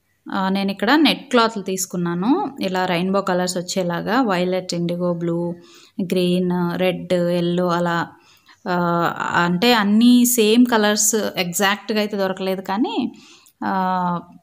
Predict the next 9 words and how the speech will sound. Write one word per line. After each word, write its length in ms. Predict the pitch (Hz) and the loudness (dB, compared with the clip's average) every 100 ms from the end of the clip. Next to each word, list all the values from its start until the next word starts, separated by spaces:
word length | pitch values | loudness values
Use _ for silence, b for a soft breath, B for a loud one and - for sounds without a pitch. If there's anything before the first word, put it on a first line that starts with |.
| 214 | 0
almost 360 | 214 214 233 240 202 - - | 4 4 2 0 -2 -4 0
కొంచెం 300 | 208 208 254 285 269 | 0 4 4 6 4
సిమిలర్‌గా 440 | 214 208 202 202 190 | 4 4 4 2 0
ఉండేలాగా 400 | 190 185 185 220 220 | 0 2 2 0 -2
తీసుకున్నాను. 600 | 202 - 175 160 170 240 440 - b b b b b - | -2 -4 -2 0 2 4 4 0 b b b b b -4
ఇలా 160 | 202 226 | -2 0
సెవెన్ 260 | 220 202 208 208 | 2 2 2 2
కలర్స్ 280 | 196 214 - | 0 -2 -4
తీసుకున్నాను. 600 | 185 - 185 170 170 202 | -6 -4 -4 -2 -2 0